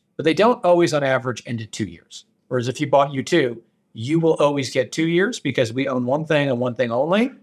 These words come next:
that's the on the run two year. And that's true across the curve. So what you see is exactly what you get with the U S benchmark series. Not always the case with the multi-bonds.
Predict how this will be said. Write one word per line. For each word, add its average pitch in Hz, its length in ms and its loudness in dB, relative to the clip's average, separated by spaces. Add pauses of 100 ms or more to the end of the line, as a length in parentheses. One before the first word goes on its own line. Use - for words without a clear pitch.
(100)
that's 123 280 -2
the 117 120 0
on 113 140 0
the 110 80 0
run 104 160 -4
two 104 160 -8
year. - 160 -16 (260)
And 120 80 -8
that's 135 160 2
true 143 200 0
across 135 360 0
the 131 80 -8
curve. - 220 -14 (240)
So - 160 -4
what 151 160 2
you 170 80 0
see 156 240 0
is 117 100 -2
exactly 123 540 0
what 113 280 -4
you 113 60 -8
get 101 400 -4 (380)
with 120 100 -2
the 117 100 -2
U 113 100 4
S 101 100 -2
benchmark - 440 -4
series. - 440 -10 (320)
Not 143 180 4
always 147 240 2
the 117 80 -2
case 113 300 -2
with - 80 -20
the 101 60 -20
multi-bonds. - 600 -20